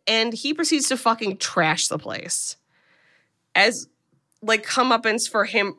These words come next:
for Donna breaking it off. So he doesn't know anything's going. He goes in and he takes a knife. And when Vic walks in, their bed has been stabbed and slashed. So there's, like, down everywhere. And there's a photo of Donna torn to pieces.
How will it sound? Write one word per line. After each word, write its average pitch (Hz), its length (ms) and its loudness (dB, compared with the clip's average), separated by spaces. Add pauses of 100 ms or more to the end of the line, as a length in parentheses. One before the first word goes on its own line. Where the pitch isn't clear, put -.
for 208 180 0
Donna 185 280 4
breaking 180 340 0
it 147 80 0
off. 120 420 -10 (440)
So - 180 0
he 311 120 4
doesn't 392 160 4
know 311 80 8
anything's 254 320 -2
going. 220 280 4
He 240 140 -4
goes 220 300 2
in 240 100 6
and 226 80 2
he 208 100 -4
takes 202 300 -2
a 233 40 0
knife. 202 260 4 (100)
And 190 260 2
when 220 160 0
Vic 269 280 -2
walks - 340 0
in, 170 360 2 (500)
their 233 220 4
bed 233 340 0
has 277 240 -2
been 226 140 -6
stabbed 220 580 0
and 208 120 -4
slashed. 190 460 0
So 208 60 -6
there's, 202 160 -4
like, 196 220 -4
down 214 380 2
everywhere. 143 640 -4 (360)
And 220 100 4
there's 226 160 4
a 214 60 -2
photo 240 440 4
of 208 160 0 (260)
Donna 214 320 4
torn 226 300 -6
to 196 40 -2
pieces. 202 520 -6